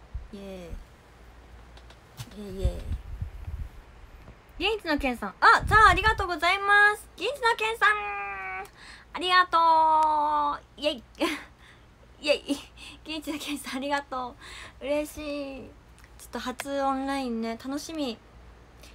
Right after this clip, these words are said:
「銀一のケンです」って言ってね。楽しみ、楽しみ。わあ。楽しみです。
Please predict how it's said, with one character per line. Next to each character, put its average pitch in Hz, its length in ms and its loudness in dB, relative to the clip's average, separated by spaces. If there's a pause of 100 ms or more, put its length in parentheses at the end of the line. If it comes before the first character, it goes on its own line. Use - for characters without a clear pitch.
(120)
「銀 330 160 -6
一 - 140 -14
の 285 100 -4
ケ 302 160 -6
ン 277 80 -6
で 302 180 -2
す」 330 80 -18
っ - 0 -
て 240 80 -10
言 226 40 -8
っ - 20 -20
て 269 140 -8
ね。 233 220 -8 (1400)
楽 285 140 -10
し 349 140 -14
み、 330 160 -12
楽 294 240 -8
し 330 160 -18
み。 302 560 -14 (1700)
わ - 60 -14
あ。 104 460 -14 (1120)
楽 233 120 -10
し 233 140 -18
み 226 220 -10
で 202 160 -16
す。 - 180 -20